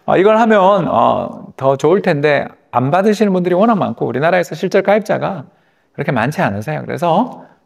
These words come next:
이거는 패스합니다. 이것까지 감안하면 사실 그렇게까지 열심히 안 해도 되는 분들이 있을 겁니다. 넘어갑니다. 그리고, 어, 우리 삼십 대 이하와 사십 대의 가장 큰 차이가 뭐냐면 소비 성향입니다.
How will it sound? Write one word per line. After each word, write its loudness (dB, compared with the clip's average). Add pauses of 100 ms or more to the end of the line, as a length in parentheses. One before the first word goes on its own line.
이거는 -2
패스합니다. 0 (340)
이것까지 2
감안하면 2
사실 0
그렇게까지 0
열심히 2
안 2
해도 4
되는 0
분들이 -4
있을 -12
겁니다. -14 (1160)
넘어갑니다. 2
그리고, 2
어, 0 (400)
우리 2
삼십 0
대 2
이하와 4
사십 -4
대의 4
가장 0
큰 0
차이가 0
뭐냐면 0
소비 -6
성향입니다. -8